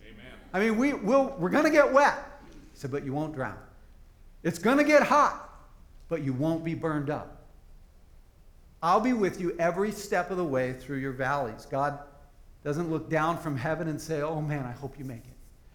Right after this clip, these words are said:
Speaker 2: He doesn't look down at you and go, "Good luck with all that, dude." No, God says, "I'm gonna lead you. I'm gonna guide you. I'll be with you. You can count on it."
Speaker 1: Amen.
Speaker 2: Notice the relationship that David had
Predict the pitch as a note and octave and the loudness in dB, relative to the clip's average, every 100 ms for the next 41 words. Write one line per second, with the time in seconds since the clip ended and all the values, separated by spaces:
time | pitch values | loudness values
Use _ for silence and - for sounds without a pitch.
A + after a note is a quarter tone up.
0 | - F3+ G3+ G3+ A3+ A3 A3+ A3+ G#3+ A3 | -6 2 2 2 2 2 2 2 2 2
1 | G#3 G3 G3 E3 F3+ E3+ C3 A3+ A3 A3 | 2 0 2 2 2 2 0 0 2 0
2 | A#3 F3 D3 F3 F3+ F3+ D#3+ B2+ B2 B2+ | 0 -2 0 2 2 0 0 -4 -2 -4
3 | - - - - - - G4 - - - | -8 -16 -16 -16 -14 -12 -12 -10 -12 -12
4 | - - - - G3+ C#4 A#3+ - C3+ G#3 | -12 -12 -14 -14 -4 0 0 -2 -2 4
5 | C4+ A3+ - B3 A3 - F#3+ C#4 D#4+ A#3 | 4 2 0 0 0 -2 2 2 2 2
6 | G#3+ G3+ C#4 E4 B3 F#3 B2+ A2 - G3+ | 2 2 4 4 2 0 0 -6 -6 -2
7 | B3 E3 A#3 D#4 D4+ - C#3 E3+ G3 F#3 | -2 2 4 4 2 -2 0 0 0 -2
8 | G3 D#4 - F#3+ C3 G#2+ E3+ F3+ F#3 - | 0 0 -2 -8 -10 -8 -8 -8 -8 -2
9 | C#4+ D4 C4 A#2 A2 - - - - - | 0 0 -2 -6 -12 -20 -20 -20 -20 -20
10 | - - - - E3+ D4+ E4+ C4 A#3 G3+ | -20 -20 -20 -6 2 2 2 -2 -2 0
11 | F#3+ G#3+ G#3+ F#3+ - F3 D#3+ C#3 C#3+ F#3 | 2 2 0 -6 -6 -4 -4 -4 0 0
12 | F#3 D3+ B2+ F3 F3 B2 | 0 -2 -2 -2 -2 -4